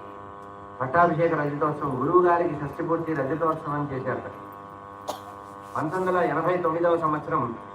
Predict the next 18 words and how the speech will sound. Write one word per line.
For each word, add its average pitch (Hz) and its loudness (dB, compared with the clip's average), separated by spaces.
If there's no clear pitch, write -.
సెప్టెంబర్ 175 0
ఇరవై 156 0
ఒకటవ 165 2
తేదీన 143 -2
అభినవ 143 4
విద్యాతీర్థ 165 2
స్వామి 139 -2
వారు 147 -4
దేహత్యాగం 135 -4
చేశారు. 117 -6
ఇక్కడ - -6
దేహత్యాగం 175 -2
చేయడం 160 -6
కూడా 160 -4
ఒక 156 0
విశేషం, 156 -6
తమాషా 165 0
చూడండి. 147 -4